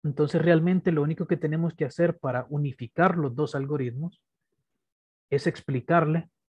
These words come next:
o determinar cuántos pasos tenemos que hacer. Porque si, no, si hacemos que la computadora haga más pasos del que puede, entonces va a tirar un error, ¿verdad?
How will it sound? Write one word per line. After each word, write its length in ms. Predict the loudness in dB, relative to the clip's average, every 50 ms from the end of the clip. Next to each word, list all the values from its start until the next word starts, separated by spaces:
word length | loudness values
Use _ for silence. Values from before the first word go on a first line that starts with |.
| _ _ _ _ _ _ _ _ _
o 460 | -6 -4 -4 -2 -2 -2 -2 -4 -4 -4
determinar 680 | -4 -4 -4 -4 -4 -4 -4 -2 -2 -2 -2 -2 -4 _ _ _ _ _ _ _ _ _ _ _ _ _ _ _ _ _ _ _ _ _ _ _ _ _ _ _ _ _ -4
cuántos 360 | 0 0 2 2 2 0 0
pasos 300 | -2 -4 -4 -2 -4 -4
tenemos 340 | -2 -4 -2 -4 -6 -8 -8
que 100 | -6 -6
hacer. 300 | -4 -2 -2 -2 -2 -4 _ _ _ _ _ _ _ _ _ _ _ _ _ _ _ -10
Porque 200 | -8 -8 -8 -8
si, 160 | -8 -6 -6
no, 540 | -4 -4 -4 -2 -2 -2 -2 -2 -4 -4 -6
si 340 | -8 -12 -8 -4 -2 -2 -2
hacemos 360 | -2 -2 -2 -2 -2 -2 -4
que 100 | -4 -4
la 100 | -4 -4
computadora 680 | -4 -6 -6 -6 -6 -4 -2 -2 0 0 0 2 2
haga 160 | 2 0 0
más 260 | 0 0 -2 -2 -4
pasos 400 | -4 -2 -2 -2 -2 -2 -6 -6
del 200 | -4 -6 -6 -4
que 280 | -4 -4 -4 -4 -6 -10 _ _ _ _ _ _
puede, 420 | 2 4 4 4 4 0 -2 -6 _ _ _ _ -12
entonces 500 | -10 -8 -4 -4 -4 -2 -2 -2 -2 -2
va 60 | -2
a 40 | -2
tirar 200 | -2 -2 -4 -4
un 140 | -4 -4 -2
error, 260 | -2 -2 -2 -2 -6
¿verdad? 280 | -12 -12 -10 -10 -10